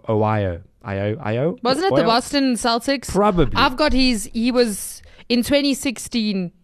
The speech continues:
Speaker 2: he was up for several teams, including the Boston
Speaker 1: You see?
Speaker 2: Celtics, where he appeared in eighteen games
Speaker 1: I guess
Speaker 2: between
Speaker 1: they would've,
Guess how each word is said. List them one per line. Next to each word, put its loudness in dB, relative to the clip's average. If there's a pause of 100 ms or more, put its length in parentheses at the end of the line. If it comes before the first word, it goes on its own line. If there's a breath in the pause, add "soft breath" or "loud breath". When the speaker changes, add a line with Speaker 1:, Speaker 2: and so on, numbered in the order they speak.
(300 soft breath)
Speaker 2:
he -2
was 2
up 0
for 0
several 0
teams, -2
including -2
the 0
Boston 0
Speaker 1:
You -2
see? -2
Speaker 2:
Celtics, 0
where 4
he 2
appeared -2
in -2
eighteen -2
games 0
Speaker 1:
I 2
guess -10
Speaker 2:
between 2
Speaker 1:
they 2
would've, 6